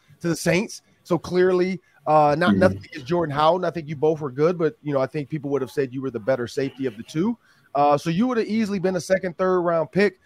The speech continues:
Speaker 1: uh, in this year's N F L draft, went on to some team and been making money now. But you decided to return to college football. One, now you're the best safety in college football right now. A lot of people are saying that.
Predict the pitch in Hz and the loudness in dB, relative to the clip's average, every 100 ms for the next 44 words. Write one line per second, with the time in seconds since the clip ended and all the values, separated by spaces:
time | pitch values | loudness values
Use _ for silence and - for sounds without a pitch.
0 | _ - 151 156 160 175 170 156 156 - | _ 0 6 6 6 0 0 0 -2 2
1 | 151 131 151 175 190 175 143 131 156 170 | 0 2 4 4 4 2 -4 -2 2 2
2 | 160 143 143 120 160 185 185 139 151 151 | 0 -4 -8 -8 -6 -4 -4 -4 -4 -2
3 | 151 139 135 156 139 143 170 143 131 _ | -4 -4 -2 0 0 0 2 2 0 _
4 | _ - 135 247 247 214 214 214 185 165 | _ -14 -4 -2 -2 2 4 4 2 -6
5 | 151 180 185 175 - 170 160 - 180 180 | -6 -4 -4 -4 -2 0 -2 -2 -4 0
6 | 147 147 - 269 196 180 _ 139 180 180 | 2 2 6 6 6 0 _ -10 -2 0
7 | 170 147 139 156 - 165 - 143 139 139 | 2 0 -2 -2 -2 -4 -4 -8 -2 -2
8 | - 147 143 127 117 120 139 143 139 131 | -2 -2 0 0 -2 -2 0 2 2 2
9 | 131 127 139 107 - 151 156 165 | 0 -2 -8 -10 -4 -2 0 -2